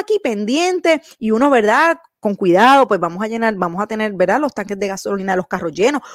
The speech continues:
Hubo gente que llenó, ¿verdad? Tienen sus envases permitidos por ley para echar gasolina y fueron, echaron. Hubo gente que ante el desespero fueron a echar gasolina de donde sea. Porque volvemos, la gasolina, el combustible,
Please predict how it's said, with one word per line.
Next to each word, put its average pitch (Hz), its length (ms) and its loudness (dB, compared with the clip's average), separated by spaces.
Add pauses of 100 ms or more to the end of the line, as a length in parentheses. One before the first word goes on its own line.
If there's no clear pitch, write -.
(120)
Hubo 226 300 6
gente 233 400 -2
que 226 100 0
llenó, 190 300 -2
¿verdad? 240 340 0
Tienen 208 260 -4
sus 254 200 -4
envases 208 500 -2 (460)
permitidos 208 540 0
por 220 180 4
ley 185 160 4
para 247 180 -2
echar 185 220 -6
gasolina 208 420 -4
y 285 60 -6
fueron, 208 240 -6
echaron. 240 420 -4
Hubo 190 220 -4
gente 302 320 -4 (320)
que 240 280 0
ante 240 300 2
el 226 100 2
desespero 220 600 0
fueron 269 240 -4
a 294 40 -10
echar 294 140 -8
gasolina 277 380 -4
de 302 160 0
donde 208 420 -6
sea. 311 460 -4 (340)
Porque 233 240 2
volvemos, 220 460 2 (240)
la 220 160 0
gasolina, 220 640 0 (220)
el 214 120 -2
combustible, 208 720 0